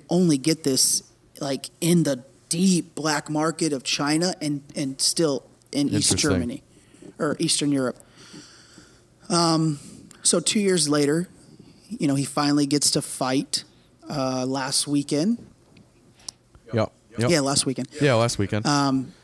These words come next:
Speaker 1: and
Speaker 2: Almost a week ago.
Speaker 1: a week out from the fight, um, it comes out that he pissed hot for eighty picograms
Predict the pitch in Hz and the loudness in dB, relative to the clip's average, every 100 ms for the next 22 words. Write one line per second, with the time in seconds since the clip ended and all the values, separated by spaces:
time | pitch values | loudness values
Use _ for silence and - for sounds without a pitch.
0 | _ - 165 151 135 104 101 98 101 147 | _ 0 2 4 4 0 0 2 4 4
1 | 175 170 151 - - 190 202 - 120 147 | 4 4 2 0 0 0 0 0 2 0
2 | - - - _ _ _ - - - 135 | -4 -18 -20 _ _ _ -20 -14 -6 -4
3 | 127 127 120 - 147 - 151 147 127 143 | -4 -4 -6 -6 -4 0 2 2 0 0
4 | 143 - - - 156 - 143 160 - - | -2 -4 -8 -2 0 2 2 2 0 -6
5 | - - 143 127 - - - - 165 156 | -12 -4 0 0 -2 -6 -8 0 4 6
6 | 156 160 185 - 160 147 143 139 143 135 | 4 2 0 0 0 2 0 0 0 0
7 | 160 208 - | 0 0 -4